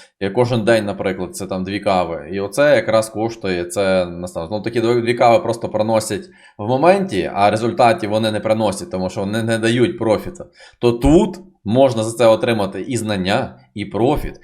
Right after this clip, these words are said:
і ком'юніті, і спілкування, і розбір портфелі. І у нас там будуть, друзі, ще,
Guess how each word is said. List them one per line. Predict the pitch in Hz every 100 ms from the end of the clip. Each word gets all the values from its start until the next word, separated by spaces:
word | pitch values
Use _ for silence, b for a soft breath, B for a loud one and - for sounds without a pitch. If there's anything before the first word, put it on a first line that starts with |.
| B
і | 120
ком'юніті, | 123 117 101 120 156 127 - 78 B B
і | 113
спілкування, | - 127 120 107 120 147 117
і | 113
розбір | 107 117 117 120
портфелі. | 139 135 - 285 139
І | 98
у | 104
нас | 113
там | 113 113
будуть, | 117 110 - 101
друзі, | 120 110 101
ще, | - 113 90